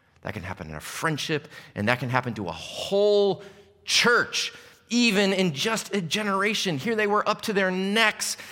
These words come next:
in church activities and responsibilities and debating heretics and defending the faith and maintaining high moral standards and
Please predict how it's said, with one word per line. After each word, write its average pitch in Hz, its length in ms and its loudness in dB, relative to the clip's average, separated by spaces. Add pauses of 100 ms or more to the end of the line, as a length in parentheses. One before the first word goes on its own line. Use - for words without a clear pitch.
(160)
in 185 160 0
church - 380 0
activities 208 580 0
and 175 140 -2
responsibilities 202 1120 0
and 147 120 0 (300)
debating 214 540 2
heretics 190 760 2
and 156 120 0
defending 220 460 2
the 196 80 2
faith 220 440 2
and 160 140 0
maintaining 202 500 2
high 214 360 4
moral 208 340 2
standards 208 560 0
and 139 120 0